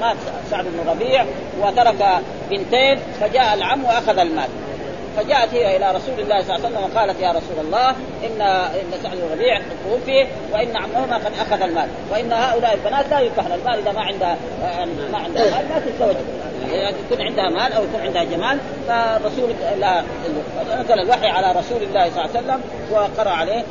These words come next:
وقال وناداه، فقا-، فقال لعم، للعم: "اعطي، إيه، بنت يع-، أخيك الث-، الثلثين ولك الثلث"، لأنه هو، إيه، عاصب، ها، له الثلث. وهذا، وكذلك قصة جابر هو كذلك. قصة جابر كذلك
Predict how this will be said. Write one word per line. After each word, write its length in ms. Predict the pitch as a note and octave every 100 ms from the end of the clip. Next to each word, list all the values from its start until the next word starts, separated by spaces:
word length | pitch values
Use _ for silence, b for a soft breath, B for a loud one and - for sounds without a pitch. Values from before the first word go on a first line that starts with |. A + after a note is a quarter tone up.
| - G3+
وقال 360 | - A#3 G3+ F3+
وناداه، 380 | G3 G#3+ A3+ D#3+ - - - -
فقا-، 380 | F#3+ A3+ A3+ F#3+ G#3
فقال 320 | G3+ A#3 G#3+
لعم، 180 | G3 - - F3+
للعم: 320 | F3 G#3 C4+ - C4+
"اعطي، 260 | A#3 A#3
إيه، 320 | G#3+ G#3+ G#3+ G#3 - - - - F3 A3
بنت 180 | G#3+
يع-، 300 | G3+ F3+ D#3 D#3 - E3+ D3+ D3+
أخيك 280 | A3 B3 - - - G3
الث-، 460 | G3+ - - -
الثلثين 500 | - - F#3 C#3+ D3+ - - - -
ولك 280 | B3+ A3+ G#3
الثلث"، 340 | E3+ E3+ C3+ - - - - - - -
لأنه 200 | F#3 F#3+
هو، 120 | A#3
إيه، 220 | G#3 A#3+
عاصب، 340 | A3+ A3+ - - - - - - -
ها، 280 | F3 A3+ C4 -
له 60 | F#3
الثلث. 340 | E3+ - - - A#3+ F#3
وهذا، 320 | A3 G3 F3 - - -
وكذلك 520 | A#3 C4 C#4+ B3 A3 G#3
قصة 220 | C4 A3+ G#3+
جابر 240 | B3 B3 A3
هو 280 | G#3 -
كذلك. 220 | E3+ E3 F#3 - - C4+
قصة 220 | B3+ G#3+ -
جابر 200 | B3 A3+ G3+
كذلك 280 | G3 G#3